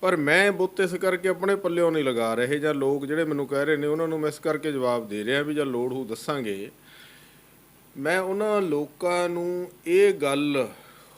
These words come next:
ਉਹਨਾਂ ਦੇ ਦਿਮਾਗ ਖੋਪੜ 'ਚ ਪਾਉਣੀ ਚਾਹੁੰਦਾ ਇਹਦੇ ਵਿੱਚ,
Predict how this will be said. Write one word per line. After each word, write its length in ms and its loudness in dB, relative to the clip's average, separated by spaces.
ਉਹਨਾਂ 240 2
ਦੇ 160 2
ਦਿਮਾਗ 640 0
ਖੋਪੜ 400 -2
'ਚ 40 -2
ਪਾਉਣੀ 320 0
ਚਾਹੁੰਦਾ 480 2
ਇਹਦੇ 180 2
ਵਿੱਚ, 420 0